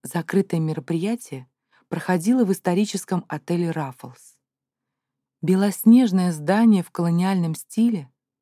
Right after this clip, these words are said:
окружал тропический сад с цветущими магнолиями. Толстые персидские ковры в лобби, деревянные панели и старинные картины на стенах.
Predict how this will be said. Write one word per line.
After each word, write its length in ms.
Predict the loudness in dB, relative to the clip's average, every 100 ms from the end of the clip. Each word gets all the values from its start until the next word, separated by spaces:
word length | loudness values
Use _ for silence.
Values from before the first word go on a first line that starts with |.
| _ _
окружал 520 | -8 -2 0 2 0
тропический 760 | 0 -4 -4 -6 -8 -8 -6 -8
сад 440 | -6 -4 -4 -6 _ _ _ _
с 120 | -20
цветущими 760 | -10 -6 -2 0 0 4 4 4
магнолиями. 920 | 0 0 -2 -2 -4 -12 -14 -16 -20 _ _ _ _ _ _ _ _ _ _ -2
Толстые 580 | 2 2 0 -4 -6
персидские 680 | -4 -6 -4 -6 -6 -6 -8
ковры 420 | -4 -4 -2 0 0
в 120 | -2
лобби, 500 | -4 -4 -6 -16 -18 _ _ _ _ _ _ _
деревянные 600 | 0 2 4 4 4 4
панели 600 | 0 -2 0 -2 -4 -8 _ _ _ _ _ -8
и 60 |
старинные 580 | -4 0 2 4 4 4
картины 560 | -2 -8 -6 -2 0 0
на 160 | -2
стенах. 760 | -6 -10 -8 -6 -6 -12 _